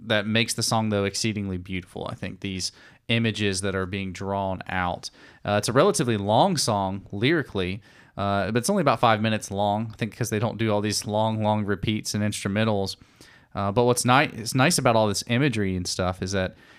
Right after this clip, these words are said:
i-, in that five minutes, it actually has the potential to span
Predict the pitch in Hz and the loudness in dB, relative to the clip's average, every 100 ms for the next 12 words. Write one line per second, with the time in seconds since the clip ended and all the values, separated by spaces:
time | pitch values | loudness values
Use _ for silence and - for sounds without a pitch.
0 | _ - 117 135 135 139 113 - 127 117 | _ -4 -2 0 2 2 2 4 6 6
1 | 104 104 165 123 104 120 - 117 113 110 | 4 2 2 2 4 2 2 2 4 2
2 | 104 95 - - 127 - 98 98 - - | 0 -6 -4 0 2 2 0 0 -2 0
3 | 113 113 107 95 90 | 0 2 0 0 -4